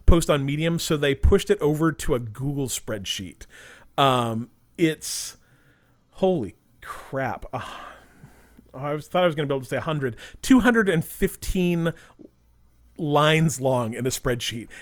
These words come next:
And this is from, like, last Thursday. So, I mean, obviously I can't tell you what to do, and I can't tell you how you should deal with this kind of stuff, but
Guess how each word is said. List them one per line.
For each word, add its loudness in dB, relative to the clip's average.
And 2
this 0
is -2
from, -2
like, -10
last -8
Thursday. -10
So, 4
I -2
mean, 0
obviously 0
I -2
can't -8
tell -8
you -6
what -8
to -10
do, -8
and -6
I -6
can't -10
tell -8
you -4
how -4
you -4
should -10
deal -6
with -8
this -14
kind -10
of -10
stuff, -8
but -2